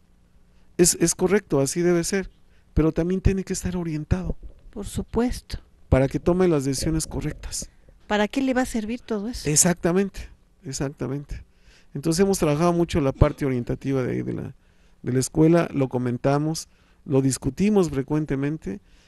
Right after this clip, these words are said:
Speaker 1: y es un, es un elemento que vamos a estar muy al pendiente con la idea de que contribuya a la mejora de la institución.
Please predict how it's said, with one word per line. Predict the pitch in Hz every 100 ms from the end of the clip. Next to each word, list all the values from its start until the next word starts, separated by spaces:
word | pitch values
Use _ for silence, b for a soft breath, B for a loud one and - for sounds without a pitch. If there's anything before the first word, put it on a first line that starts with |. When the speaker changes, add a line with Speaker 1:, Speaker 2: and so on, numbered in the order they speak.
| _ _
Speaker 1:
y | 143
es | 160 180
un, | 175 -
es | 151 151
un | 170 160 143 139 131 127
elemento | 135 139 156 160 156
que | 135
vamos | 131 143 143
a |
estar | - 139 131 b b b -
muy | 160
al | 170 143
pendiente | 139 135 147 151 160 - B B B B B -
con | 185 185
la | 190
idea | 185 220 190
de | 143
que | 147
contribuya | 160 156 175 175 208 151 131 123
a | - 139
la | 135
mejora | 135 147 135 123
de | 113
la |
institución. | 127 - - - -